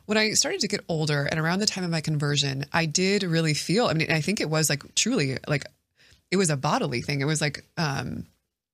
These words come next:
something, like, came from deep inside of me that I didn't even really understand intellectually. But I, when I heard these teachings about the spousal meaning of the body, it was, it really corresponded with me, actually,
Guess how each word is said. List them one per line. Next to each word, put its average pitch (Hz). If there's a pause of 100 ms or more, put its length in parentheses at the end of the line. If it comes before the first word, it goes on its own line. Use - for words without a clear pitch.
(300)
something, 247
like, 226
came 170
from 151
deep 143
inside 151
of 175
me 226
that 196
I 156
didn't 160
even 147
really 143
understand 196
intellectually. 247 (600)
But 202
I, 180
when 175
I 175
heard 220
these 160
teachings 151
about 143
the 151
spousal 160
meaning 143
of 135
the 143
body, 147 (600)
it 185
was, 175 (880)
it 196
really 220
corresponded 170
with 208
me, 254 (240)
actually, 269